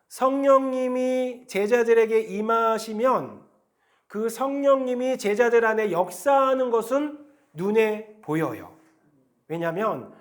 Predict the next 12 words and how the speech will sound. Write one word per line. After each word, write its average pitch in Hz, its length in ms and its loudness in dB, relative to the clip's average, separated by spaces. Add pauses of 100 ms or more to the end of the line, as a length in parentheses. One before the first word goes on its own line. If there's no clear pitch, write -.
(320)
성령의 240 1080 0
권능은 185 760 -4 (280)
변화를 214 560 -2
일으키기 156 440 -12
때문에 117 280 -14
그래요. - 200 -20 (100)
이 156 160 -4
권능이라는 220 760 2
말, 127 640 -6 (180)
헬라어로 220 720 -2
두나미스라고 165 720 -4
그래요. 98 140 -20